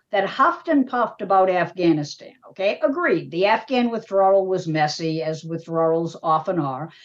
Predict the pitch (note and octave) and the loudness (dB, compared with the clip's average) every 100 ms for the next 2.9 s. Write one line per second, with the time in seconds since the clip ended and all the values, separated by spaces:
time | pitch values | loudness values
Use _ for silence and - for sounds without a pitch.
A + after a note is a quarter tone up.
0 | - G3 F#3+ F#3+ F3 - - - F#3 G3 | -6 -4 0 2 0 -4 -6 2 4 4
1 | A3+ A3+ _ _ G3+ G#3 A3 - E3+ E3 | 0 -4 _ _ -2 -2 -4 -2 2 2
2 | E3 E3+ E3+ E3+ E3+ E3+ E3+ E3+ | 2 -2 0 2 0 -2 0 0